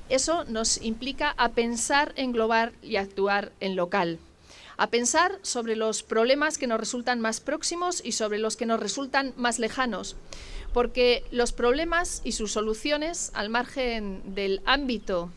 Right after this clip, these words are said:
en el que se deban dar, con mayor o menor impacto directo, nos afectan o nos afectarán.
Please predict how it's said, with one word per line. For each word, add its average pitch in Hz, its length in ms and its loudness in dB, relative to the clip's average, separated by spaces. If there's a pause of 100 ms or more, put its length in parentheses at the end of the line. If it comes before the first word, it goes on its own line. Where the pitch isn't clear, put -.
en 202 160 -4
el 196 160 -6
que 196 160 -2
se 196 160 -2
deban 247 300 2
dar, 269 200 2 (400)
con 233 220 2
mayor 302 500 2 (300)
o 220 340 2 (160)
menor 220 420 2
impacto 262 520 2
directo, 277 580 -2
nos 240 260 0
afectan 302 680 -4
o 240 100 0
nos 208 240 -2
afectarán. 190 760 -2